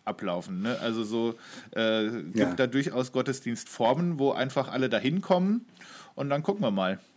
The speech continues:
Speaker 1: was wir so singen, was wir so lesen
Speaker 2: Ja.
Speaker 1: und was wir so sagen irgendwie.
Speaker 2: Ja.
Speaker 1: Äh, finde ich eigentlich auch
Speaker 2: <laughs>
Speaker 1: ganz cool, so im, im Großen und Ganzen. Also das, das kann man dann also gar nicht sagen,
Speaker 2: Ja.
Speaker 1: dass das,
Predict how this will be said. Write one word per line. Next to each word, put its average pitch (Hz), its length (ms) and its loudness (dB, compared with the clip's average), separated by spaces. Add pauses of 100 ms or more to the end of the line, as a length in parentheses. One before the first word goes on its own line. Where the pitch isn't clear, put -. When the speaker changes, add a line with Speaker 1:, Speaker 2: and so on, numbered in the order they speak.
Speaker 1:
was 113 200 0
wir 113 80 0
so 104 140 -2
singen, 107 480 -2
was 107 200 -2
wir 107 80 0
so 101 120 -2
lesen 101 480 0
Speaker 2:
Ja. 120 60 -8
Speaker 1:
und 107 120 -6
was 104 180 -2
wir 101 120 0
so 95 160 -2
sagen 92 360 0
irgendwie. 92 460 -4 (420)
Speaker 2:
Ja. 110 340 2
Speaker 1:
Äh, 113 40 -6
finde 135 220 -4
ich - 100 -2
eigentlich 156 300 4
auch 156 60 2
Speaker 2:
<laughs> 143 180 4
Speaker 1:
ganz - 60 -12 (100)
cool, 143 220 4 (340)
so 110 360 -2
im, 110 280 -8
im 110 160 -8
Großen 110 340 -6
und 110 80 -4
Ganzen. 113 300 -2
Also 131 180 2
das, 135 300 2
das 180 160 -2
kann 160 160 4
man 170 160 2
dann 147 160 2
also 139 220 2
gar 143 160 6
nicht 151 120 0
sagen, 131 220 8
Speaker 2:
Ja. 110 80 6
Speaker 1:
dass 120 180 0
das, 120 220 -2